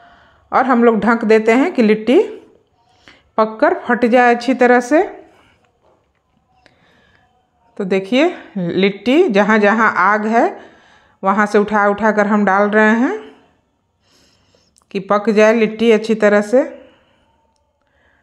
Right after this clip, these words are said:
और इसका है थोड़ा सा परेशानी है, लेकिन स्वाद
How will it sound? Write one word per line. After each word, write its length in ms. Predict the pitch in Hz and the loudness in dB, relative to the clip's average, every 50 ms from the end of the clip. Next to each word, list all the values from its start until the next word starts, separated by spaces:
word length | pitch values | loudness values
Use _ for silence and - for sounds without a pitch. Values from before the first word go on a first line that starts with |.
| _ _ _ _ _ _ _ _ _ | _ _ _ _ _ _ _ _ _
और 160 | 226 233 262 262 | -2 0 2 2
इसका 300 | 247 226 226 - 247 247 | 0 0 0 0 0 0
है 240 | 247 208 254 254 277 | 2 2 2 2 0
थोड़ा 280 | 269 - 262 240 240 233 | 0 0 0 2 2 0
सा 160 | 240 247 262 | 0 -2 -4
परेशानी 600 | 269 262 233 208 214 214 226 214 208 214 226 247 247 | -2 0 0 -2 -2 0 0 0 2 2 2 2 2
है, 160 | 233 240 247 | 2 2 2
लेकिन 280 | 254 240 220 220 220 208 | 2 0 0 0 -2 -4
स्वाद 500 | 202 - 208 196 202 220 226 214 220 - | -2 0 0 0 2 0 -2 -4 -8 -12